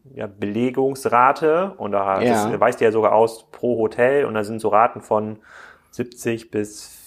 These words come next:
Speaker 1: vierundachtzig Prozent jetzt im Forecast für zweitausendachtzehn, ähm, drin gewesen. Ist das besonders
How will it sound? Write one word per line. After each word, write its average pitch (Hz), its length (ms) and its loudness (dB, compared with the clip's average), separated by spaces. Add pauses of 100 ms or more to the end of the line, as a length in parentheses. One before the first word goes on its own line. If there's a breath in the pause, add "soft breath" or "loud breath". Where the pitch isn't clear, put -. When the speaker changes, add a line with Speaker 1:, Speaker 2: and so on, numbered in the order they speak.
(140)
Speaker 1:
vierundachtzig 110 720 -4
Prozent 117 420 2
jetzt 110 160 2
im 107 60 -6
Forecast 117 460 2
für 107 100 -4
zweitausendachtzehn, 107 720 -2 (320 soft breath)
ähm, 104 460 -2 (120)
drin 113 240 -6
gewesen. 107 320 -2
Ist 120 140 -6
das 123 320 2 (140)
besonders 117 600 4